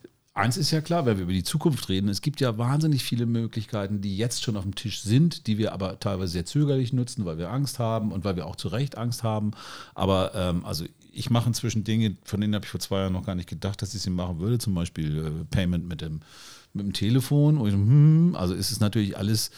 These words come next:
äh, äh, dadurch noch, äh, durchsichtiger. Und ich glaube, es wäre für die gesamte Gesellschaft ganz wichtig, dass wir dieses Problem z-,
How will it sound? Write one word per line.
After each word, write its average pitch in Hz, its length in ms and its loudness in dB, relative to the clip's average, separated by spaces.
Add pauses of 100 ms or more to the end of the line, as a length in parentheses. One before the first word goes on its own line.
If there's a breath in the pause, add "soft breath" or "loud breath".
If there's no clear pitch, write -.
(460 loud breath)
äh, 104 640 2
äh, 95 80 -4
dadurch 107 280 0
noch, 107 320 0
äh, 110 240 -6
durchsichtiger. 101 680 2
Und 85 80 0
ich 87 120 -4
glaube, 104 260 0
es 92 140 -4
wäre 101 280 0 (420 loud breath)
für - 340 -2
die 95 100 0
gesamte 110 360 4
Gesellschaft 104 500 0 (280)
ganz 95 240 -2
wichtig, 120 340 0
dass - 220 -4
wir 85 80 -2
dieses 95 260 -2
Problem 87 460 -2
z-, - 180 -14